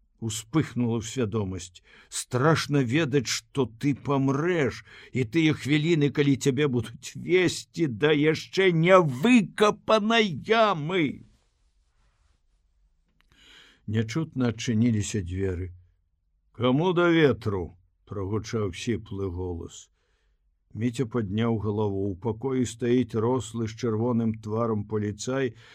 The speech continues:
трымаючы наперавес вінтоўку. Ненатуральна сагнуўшыся, згорбіўшыся, пастарэчы шоргаючы падэшвамі чаравік, да выхада падаўся Аўсянік.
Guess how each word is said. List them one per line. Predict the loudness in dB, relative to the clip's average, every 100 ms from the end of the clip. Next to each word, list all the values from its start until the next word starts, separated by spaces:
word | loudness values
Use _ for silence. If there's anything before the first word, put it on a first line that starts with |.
| -20 -6
трымаючы | 0 2 2 2 0 -2
наперавес | -2 -2 0 0 2 -2 -4 -4
вінтоўку. | -4 -4 -4 -4 -4 -8 -18 -18 _ _ _ _ _ -8
Ненатуральна | -2 0 0 2 2 4 2 0
сагнуўшыся, | 0 -2 2 2 2 -2 -4 -8 -6 -6
згорбіўшыся, | -2 0 0 -2 -4 -6 -10 -12 -12 -6
пастарэчы | -6 -4 -2 0 0 -4 -6
шоргаючы | -2 -2 0 0 -2 -4 -6
падэшвамі | -4 -2 -2 -4 -4 -2 -2
чаравік, | -4 -4 -2 0 -2 -4 -12 _ _ _ _ -16
да | -4 -2 2
выхада | 2 0 -2 -2 -4
падаўся | -4 -6 -2 -2 -2 -6 -6
Аўсянік. | -8 -8 -8 -6 -8 -10